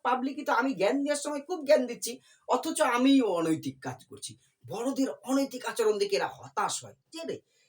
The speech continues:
এই লোকটাকে আমি ভালো ভাবতাম, এত বড় বড় ভাষণ দেয়, এই লোক এই সন্ধ্যাবেলা মাল খেয়ে দুলছে, এই যে অনৈতিক আচরণ,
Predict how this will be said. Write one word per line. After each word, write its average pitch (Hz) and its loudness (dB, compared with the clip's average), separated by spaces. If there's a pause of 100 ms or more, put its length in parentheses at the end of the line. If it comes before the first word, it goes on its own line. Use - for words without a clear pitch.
(100)
এই 311 -4
লোকটাকে 330 -4
আমি 320 -2
ভালো 277 2
ভাবতাম, 294 2
এত 262 0
বড় 262 2
বড় 277 2
ভাষণ 269 -2
দেয়, 277 2 (360)
এই 302 -2
লোক 311 -2
এই 302 0
সন্ধ্যাবেলা 285 0
মাল 262 4
খেয়ে 277 -2
দুলছে, 277 0 (840)
এই 294 0
যে 349 2
অনৈতিক 311 2
আচরণ, 262 2